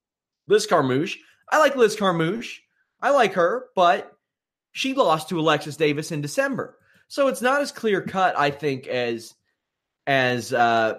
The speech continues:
Megan Anderson is saying. And I, you know what? I'm sure that Megan sees a lot of herself in some of these fighters in the division because much like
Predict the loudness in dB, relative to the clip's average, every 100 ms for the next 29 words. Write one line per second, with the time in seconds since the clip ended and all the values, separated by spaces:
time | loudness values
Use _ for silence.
0 | -4 -2 0 0 0 -2 -4 -6 -6 -8
1 | -10 -8 -2 -2 0 2 2 2 2 4
2 | 4 4 4 2 -2 -2 -2 0 0 0
3 | -2 -6 -12 _ _ _ _ -6 0 2
4 | 4 4 4 4 0 -4 -8 -2 0 0
5 | 0 -8 -6 -6 -6 -2 0 0 -2 -4
6 | -6 -4 -2 -2 -2 -8 -6 -8 -10 _
7 | _ _ _ _ _ _ -8 0 2 2
8 | -2 -2 2 2 0 -4 -20